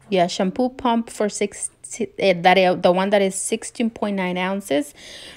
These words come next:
Regular price of five dollars. We did got a dollar n-, digital coupon, making the final price for this for a dollar. I believe those are new products. Uh, next year, you guys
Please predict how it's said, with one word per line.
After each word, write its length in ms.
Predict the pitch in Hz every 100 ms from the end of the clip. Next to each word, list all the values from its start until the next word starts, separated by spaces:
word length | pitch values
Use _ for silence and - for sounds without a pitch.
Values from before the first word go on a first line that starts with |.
| -
Regular 280 | 240 247 269
price 300 | 262 247 247
of 100 | 233
five 200 | 226 214
dollars. 340 | 202 196 190
We 100 | 208
did 220 | 185 196 -
got 160 | 185
a 320 | 185 175 170 202 - - _ _
dollar 480 | 196 185 214 247 254
n-, 260 | 214 196 - -
digital 420 | 175 202 202 220
coupon, 420 | 214 196 196 196 175
making 320 | 170 - 190
the 80 | 180
final 260 | 175 175
price 320 | 165 170 170
for 160 | - 165
this 320 | 160 175 170
for 160 | - 165
a 80 | 160
dollar. 280 | 160 160
I 100 | 160
believe 260 | 190 233 262
those 220 | 277 269
are 120 | 269 254 - - - _
new 300 | 185 185 220
products. 760 | 214 - 196 190 180 - - - _ _ _ - _ _ _ - _
Uh, 260 | - 202 190
next 460 | 190 202 220 -
year, 120 | 233 226
you 120 | 220
guys 460 | - 202 196 180